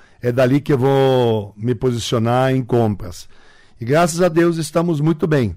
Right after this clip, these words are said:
Cento e cinquenta países no mundo que nós atendemos. E segue assim sendo uma avicultura moderna, uma avi-,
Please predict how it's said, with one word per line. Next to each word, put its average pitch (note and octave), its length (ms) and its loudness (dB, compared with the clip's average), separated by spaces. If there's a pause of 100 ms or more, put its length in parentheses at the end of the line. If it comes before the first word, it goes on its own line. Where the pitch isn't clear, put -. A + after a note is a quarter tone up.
(160)
Cento C3 240 -4
e - 40 -12
cinquenta B2+ 420 -2
países A#2+ 400 0
no B2+ 100 0
mundo C#3+ 420 2
que - 160 -8
nós A#2+ 220 -2
atendemos. D#3+ 720 -2 (840)
E G3+ 160 0
segue A3+ 400 0
assim G#3 320 0
sendo G#3 280 0
uma G3 100 2
avicultura F3+ 480 0
moderna, D3 600 4
uma G#2 100 0
avi-, A#2 240 -2